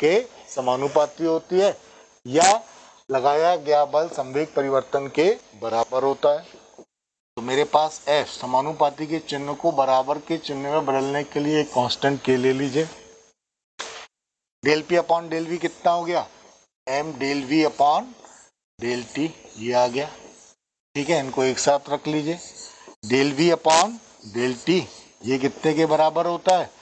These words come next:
ठीक है, त्वरण ए के बराबर होता है। वेग में परिवर्तन त्वरण कहलाता है। तो एफ बराबर, ठीक है, यहाँ पर के की value Newton ने वन रखी, तो एफ बराबर M del V upon del T के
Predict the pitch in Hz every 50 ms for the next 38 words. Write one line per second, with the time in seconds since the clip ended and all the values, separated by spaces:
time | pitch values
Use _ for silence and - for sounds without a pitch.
0 | - - - - - _ _ _ _ _ _ _ 139 147 139 175 190 202 - -
1 | - - - - - _ _ _ _ _ 127 127 127 123 139 147 160 190 208 202
2 | - - - _ _ _ _ - 123 123 127 110 - 143 147 139 139 139 139 139
3 | 139 135 147 147 147 147 139 - - 151 156 165 165 110 107 127 143 147 143 143
4 | 160 165 160 156 151 151 151 151 151 - - - 175 170 - - - 123 120 120
5 | 127 135 - 143 143 143 143 139 - - 151 147 156 143 - - - - _ -
6 | - - - - 120 135 143 139 135 147 147 147 143 135 113 104 92 - - -
7 | - - _ _ _ _ _ 143 156 151 185 165 135 127 131 139 139 - - 165
8 | 170 160 - - 135 135 131 - 160 160 147 147 139 139 135 143 160 190 214 214
9 | - - - - - - _ _ _ _ _ 139 139 135 - 147 147 151 151 151
10 | 131 104 123 131 139 143 143 151 147 - - 180 180 - - - - - - -
11 | _ _ _ _ 143 139 - 117 127 139 139 135 135 147 143 147 147 143 - 147
12 | 123 - - - - - - - 139 156 170 170 233 208 - - - _ _ _
13 | _ _ - 131 131 135 131 151 151 147 143 - 143 143 151 143 127 131 131 131
14 | 127 - 139 143 135 143 151 170